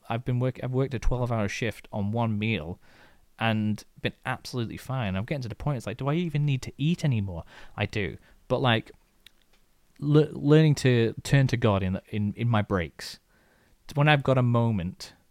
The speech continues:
instead of saying, "Oh, I've got five minutes, I'll just go on my phone for five minutes," it's like, just say a quick prayer. When I go on my breaks at work, instead of, like,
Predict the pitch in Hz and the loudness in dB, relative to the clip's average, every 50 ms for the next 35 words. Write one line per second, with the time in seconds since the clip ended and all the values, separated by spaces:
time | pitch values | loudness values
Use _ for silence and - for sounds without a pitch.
0 | _ - - - - - _ _ _ - 117 110 - 147 135 120 - 127 117 113 | _ -20 -20 -20 -20 -20 _ _ _ -10 -8 -4 -2 -2 -2 0 0 0 0 0
1 | 110 143 151 147 120 98 98 98 - - - - - 90 82 87 101 107 127 - | 0 0 2 2 4 2 2 0 -4 -8 -8 -4 -4 -4 -2 -2 -2 -2 -2 -4
2 | - - 80 85 - - 87 85 85 - - 110 101 98 98 - - - 104 101 | -6 -10 -10 -10 -10 -10 -10 -8 -10 -8 -6 -4 -4 -4 -4 -6 -8 -6 -4 -2
3 | - 117 127 147 - - - - - - 139 - 139 - - 175 175 160 - - | -2 -2 -4 -6 -8 -12 -12 -10 -10 -8 -6 -6 -8 -6 -4 -2 -2 -2 -4 -6
4 | - - - - 76 76 76 78 - _ _ _ _ _ _ _ _ - 123 123 | -10 -12 -14 -14 -12 -12 -12 -14 -16 _ _ _ _ _ _ _ _ -6 -2 -2
5 | 131 131 139 131 131 127 123 - 120 120 120 - 120 107 113 123 120 107 - 107 | 0 0 2 2 2 0 0 0 0 -2 -2 -4 -6 -4 -2 -2 -2 -2 -4 -6
6 | - - 123 117 113 107 113 117 104 101 104 - | -6 -4 -4 -4 -2 -4 -4 -4 -6 -6 -6 -8